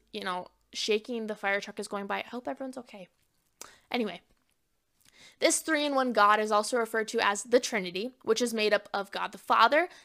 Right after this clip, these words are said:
God the Son, and God the Holy Spirit. If you're scratching your head a little bit, you're not alone. This is probably the most com-, complex belief in Christianity, and again, we'll cover it later. We're, we're, we're looking at Christianity at ten thousand feet.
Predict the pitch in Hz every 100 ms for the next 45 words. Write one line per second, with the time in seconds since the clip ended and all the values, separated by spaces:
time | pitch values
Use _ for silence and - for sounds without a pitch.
0 | - 233 240 262 - 226 214 214 208 208
1 | 196 190 202 196 190 196 - 170 165 -
2 | _ - - - - 269 285 - 262 262
3 | 311 277 233 233 233 226 233 233 _ _
4 | 220 226 208 202 202 196 190 196 202 214
5 | 226 - 233 240 233 220 - 214 202 214
6 | - - _ - 226 233 240 226 - 240
7 | 196 208 220 220 202 208 190 208 190 196
8 | 214 247 _ 208 190 190 196 185 202 196
9 | 196 196 - 190 190 180 170 170 185 -
10 | - - - - 247 240 233 - 254 277
11 | 277 285 262 240 247 233 240 220 214 208
12 | 202 - 208 202 190 185 180 80 - -